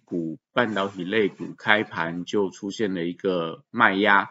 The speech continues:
那加上说，这个美国的两年期跟十年期公债殖利率倒挂的程度创下四十年的一个新高，所以市场担忧二零二三年联准会升息会维持一段长时间，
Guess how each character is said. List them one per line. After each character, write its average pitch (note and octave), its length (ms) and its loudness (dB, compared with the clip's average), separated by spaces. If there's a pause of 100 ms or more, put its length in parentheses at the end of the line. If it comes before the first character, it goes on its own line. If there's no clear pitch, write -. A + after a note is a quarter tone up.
(380)
那 C#3+ 140 0
加 D3 140 4
上 D3 160 4
说， C#3+ 500 2
这 D3 100 -6
个 A2 480 2
美 G2+ 140 -2
国 G#2+ 300 0
的 G#2+ 220 0
两 F#2+ 260 -4
年 G#2 240 -4
期 G2 360 -6
跟 A#2 260 -2
十 A2+ 180 -2
年 A2 80 -2
期 G2+ 80 -10
公 A2+ 180 -6
债 A2+ 140 0
殖 G2 240 -6
利 - 0 -
率 G#2+ 260 -2
倒 E2+ 200 0
挂 A2 200 -4
的 G2+ 140 -2
程 F#2 300 -6
度 G2+ 260 -6
创 A2 320 -2
下 G2+ 300 0
四 A#2+ 360 -2
十 G2 240 -6
年 F2 340 -4
的 F2 140 -4
一 F#2 80 -2
个 F2 240 -6
新 G2+ 320 -6
高， F#2 320 0 (460)
所 E3 180 2
以 D3+ 60 2
市 F#3 200 -2
场 F2+ 280 -6
担 A#2 240 2
忧 A#2 180 2
二 C3+ 220 0
零 A#2 180 2
二 B2 100 0
三 A#2 220 0
年 F#2+ 220 -2
联 G2+ 160 0
准 F2+ 220 -4
会 A2 200 2
升 A2 320 -2
息 E2 300 -8
会 A2+ 180 0
维 G2 220 2
持 - 180 -8
一 F2+ 60 -4
段 A2 180 0
长 F#2 280 -6
时 F#2 220 -8
间， G#2+ 360 0